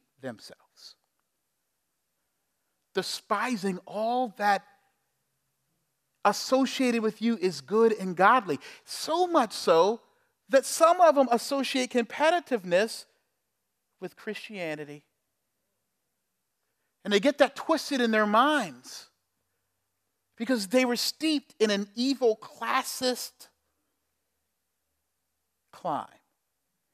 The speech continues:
So they reject Christianity. They leave the church. They leave you. They get involved in all kind of psychological messed up issues.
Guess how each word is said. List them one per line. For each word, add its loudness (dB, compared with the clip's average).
So -6
they -2
reject -2
Christianity. -14
They 0
leave -8
the -10
church. -6
They 0
leave -4
you. -4
They 0
get 2
involved 4
in -4
all 8
kind -2
of -10
psychological -4
messed -4
up -2
issues. -12